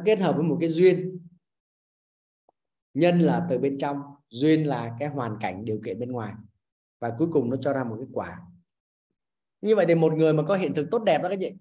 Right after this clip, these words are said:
đúng không? Thì có nghĩa là cái quả đó là quả như ý. Thì cái nhân nó phải tốt, duyên nó phải lành thì sẽ cho ra quả như ý. Và ngược lại, cái quả mà bất như ý có nghĩa là hiện thực của người ta đau khổ, hiện thực của người ta không như ý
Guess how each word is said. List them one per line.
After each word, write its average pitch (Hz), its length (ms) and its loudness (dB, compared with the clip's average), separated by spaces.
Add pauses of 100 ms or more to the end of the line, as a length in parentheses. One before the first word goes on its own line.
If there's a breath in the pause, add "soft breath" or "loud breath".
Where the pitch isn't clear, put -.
(1200)
đúng 143 140 0
không? 180 560 -4
Thì 143 120 2
có 185 120 4
nghĩa 208 160 4
là 160 380 0 (240)
cái 190 200 -4
quả 120 280 2
đó 156 60 2
là 156 160 -2
quả 110 120 -2
như 139 200 0
ý. 160 220 0 (600)
Thì 156 380 2 (240)
cái 185 100 -4
nhân 175 320 2
nó 185 80 -2
phải 120 180 -4
tốt, 202 420 0 (220)
duyên 127 400 -2
nó 131 100 -2
phải 110 100 -6
lành 117 200 -4 (800)
thì 110 180 -6
sẽ 143 220 -6
cho 143 120 0
ra 127 180 -2
quả 104 200 -4
như 120 100 -8
ý. 123 180 -8 (600)
Và 143 120 2
ngược 165 220 6
lại, 156 260 2 (200)
cái 214 180 -6
quả 131 220 2
mà 143 60 0
bất 185 200 2
như 196 120 2
ý 202 160 4
có 220 80 -2
nghĩa 208 80 -6
là 151 100 -4
hiện 160 280 -2
thực 170 160 0
của 143 80 -4
người 139 120 -4
ta 165 220 -2
đau 170 180 0
khổ, 117 380 -2
hiện 139 120 -8
thực 135 160 -4
của 135 60 -6
người 139 140 -4
ta 156 360 -4
không 165 180 -2
như 165 140 2
ý 160 260 0